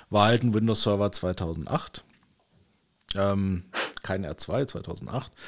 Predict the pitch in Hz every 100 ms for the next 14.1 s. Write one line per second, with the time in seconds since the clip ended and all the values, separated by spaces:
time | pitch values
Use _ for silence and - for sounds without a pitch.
0 | - - _ 98 98 107 110 - - 104
1 | 107 104 104 92 101 95 101 73 92 -
2 | 82 85 90 90 95 92 95 92 - 98
3 | 92 95 92 85 - 95 92 92 85 76
4 | 65 - 87 98 - 90 - - - 95
5 | 92 - _ _ - 95 - 92 - -
6 | 90 85 82 - 87 90 87 90 92 -
7 | 92 90 98 95 92 90 - 85 - 92
8 | 85 - - - - 92 95 107 101 87
9 | 85 - 110 - 104 117 110 117 - 101
10 | 117 92 - - _ - 92 - - -
11 | - - - 87 92 90 92 107 92 -
12 | 98 98 82 107 110 104 - - 95 110
13 | 95 - 98 107 110 - 107 104 104 92